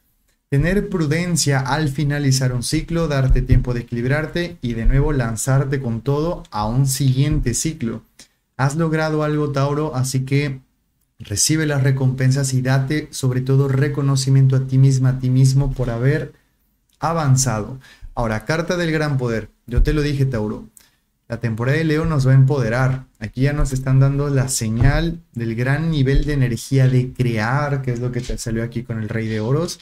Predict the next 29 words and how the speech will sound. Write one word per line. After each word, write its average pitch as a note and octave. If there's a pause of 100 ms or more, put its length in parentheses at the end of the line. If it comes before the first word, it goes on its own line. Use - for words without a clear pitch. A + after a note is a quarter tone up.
(760)
Crear C3+
con C#3
tu C3
energía. A2+
¿Qué B2+
es C3+
lo D3
que C#3
vas C3+
a C3+
crear? A2 (500)
Sé C3
responsable C3+
y -
consciente C3+
de C3
este C3
poder B2
que B2
se G#2
te -
está B2
activando, A2
Tauro. F#2+ (920)
Te B2+
dicen D#3+ (500)
fortaleza C#3
de A2+
carácter, C3+